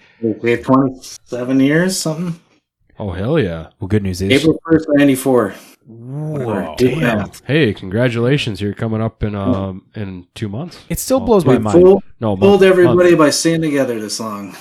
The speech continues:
Speaker 1: <laughs>
Speaker 2: Gotta, you, you know what? This is the long play on the joke there, man. Good on you for keeping it up.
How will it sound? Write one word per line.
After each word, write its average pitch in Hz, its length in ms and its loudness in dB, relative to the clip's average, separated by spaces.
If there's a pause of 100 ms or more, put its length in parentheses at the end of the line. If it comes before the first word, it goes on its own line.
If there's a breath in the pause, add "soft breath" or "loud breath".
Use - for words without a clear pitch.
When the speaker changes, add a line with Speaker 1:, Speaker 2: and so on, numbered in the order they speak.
(160)
Speaker 1:
<laughs> - 1300 -12
Speaker 2:
Gotta, 110 380 2
you, 110 280 -6 (100)
you 107 120 -4
know 110 100 2
what? 107 200 2
This 131 200 2
is 113 120 0
the 104 100 -4
long 104 520 0
play 101 260 2
on 90 140 -4
the 87 80 -4
joke 95 320 -4
there, 92 180 -4
man. 90 260 -6
Good 110 220 4
on 110 240 0
you 107 200 0
for 101 160 -4
keeping 101 420 -6
it 90 100 -8
up. 117 340 -2